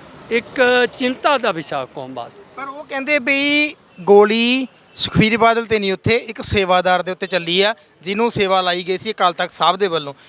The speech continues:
Speaker 2: ਇਸ ਕਰਕੇ ਮੰਦਭਾਗਾ ਇਹਦੇ ਨਾਲ, ਅ, ਜਿੱਥੇ ਮਰਿਆਦਾ ਦੀ ਧੱਜੀਆਂ ਉੱਡੀਆਂ, ਤਾਂ ਉੱਥੇ ਬੇਅਦਬੀ ਵੀ ਹੋਈ ਹੈ ਜੀ।
Speaker 1: ਦੇਖੋ, ਹਮੇਸ਼ਾ ਉਹ ਇਹੀ ਮਰਿਆਦਾ ਦੀ ਗੱਲ ਕਰਦੇ ਰਹੇ ਜਿਹੜੀ ਉਹਨਾਂ ਦੇ ਹੱਕ 'ਚ ਜਾਂਦੀ ਹੈ, ਕਿਉਂਕਿ ਜਿਹੜਾ ਸੁਖਬੀਰ ਬਾਦਲ ਸੀ, ਨਾ ਤਾਂ ਇੱਕ ਸੇਵਾਦਾਰ ਕਰਕੇ ਬੈਠਿਆ ਸੀ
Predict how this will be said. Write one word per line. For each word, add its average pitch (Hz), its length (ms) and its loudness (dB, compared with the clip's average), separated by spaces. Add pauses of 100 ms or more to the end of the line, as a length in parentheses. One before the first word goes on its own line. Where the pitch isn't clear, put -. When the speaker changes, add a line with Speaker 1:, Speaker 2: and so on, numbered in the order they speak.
Speaker 2:
ਇਸ 180 120 -8
ਕਰਕੇ 226 320 -2
ਮੰਦਭਾਗਾ 208 640 -2
ਇਹਦੇ 233 260 -6
ਨਾਲ, 226 280 -2
ਅ, - 640 0
ਜਿੱਥੇ 208 280 -2
ਮਰਿਆਦਾ 180 440 -2
ਦੀ 226 120 -8
ਧੱਜੀਆਂ 214 320 -6
ਉੱਡੀਆਂ, 214 260 -4
ਤਾਂ 226 120 -6
ਉੱਥੇ 214 180 -8
ਬੇਅਦਬੀ 151 400 -8
ਵੀ 143 100 -14
ਹੋਈ 143 200 -12
ਹੈ 143 60 -14
ਜੀ। - 120 -20 (120)
Speaker 1:
ਦੇਖੋ, 269 360 0
ਹਮੇਸ਼ਾ 214 540 4
ਉਹ 240 420 2
ਇਹੀ 214 420 0
ਮਰਿਆਦਾ 185 460 0
ਦੀ 180 200 -8
ਗੱਲ 175 180 0
ਕਰਦੇ 165 360 -6
ਰਹੇ 156 180 -4
ਜਿਹੜੀ 220 260 -4
ਉਹਨਾਂ 226 220 -2
ਦੇ 214 100 -2
ਹੱਕ 180 280 -6
'ਚ 175 140 -8
ਜਾਂਦੀ 135 440 -8
ਹੈ, 107 60 -18 (840)
ਕਿਉਂਕਿ 277 540 0
ਜਿਹੜਾ 247 440 0
ਸੁਖਬੀਰ 214 500 -6
ਬਾਦਲ 196 360 2
ਸੀ, 220 220 -4
ਨਾ 214 280 2
ਤਾਂ 240 160 0
ਇੱਕ 233 200 -4
ਸੇਵਾਦਾਰ 208 600 2
ਕਰਕੇ 190 360 -2
ਬੈਠਿਆ 165 380 -4
ਸੀ 127 220 -12